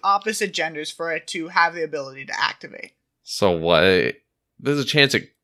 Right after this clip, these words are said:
Speaker 2: doesn't activate, but if it does, there's a
Speaker 1: So pretty much here, here, here is the s-, list of stats.
Speaker 2: Okay.
Speaker 1: So first of all, the first thing you have to look at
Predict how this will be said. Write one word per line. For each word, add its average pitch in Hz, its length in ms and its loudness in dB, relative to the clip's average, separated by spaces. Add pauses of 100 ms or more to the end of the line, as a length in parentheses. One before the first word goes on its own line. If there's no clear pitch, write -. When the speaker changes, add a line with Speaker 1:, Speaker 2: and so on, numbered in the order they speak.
(220)
Speaker 2:
doesn't 120 500 2
activate, 87 720 0
but 107 120 2
if 110 120 2
it 95 200 0
does, 104 320 4
there's 98 180 2
a 90 300 4 (1300)
Speaker 1:
So 202 240 -2
pretty 262 260 0
much 277 120 2
here, 240 260 0
here, 247 400 0
here 247 320 -2
is 269 200 -4
the 233 280 -6
s-, - 340 -6
list 196 240 -6
of 185 60 -12
stats. - 320 0
Speaker 2:
Okay. 160 60 2 (580)
Speaker 1:
So 190 220 2
first 262 440 -2
of 240 140 -8
all, 185 400 -4
the 196 80 -16
first 277 300 -2
thing 247 160 -6
you 240 100 -8
have 214 220 2
to 214 80 -6
look 180 280 -6
at 165 320 2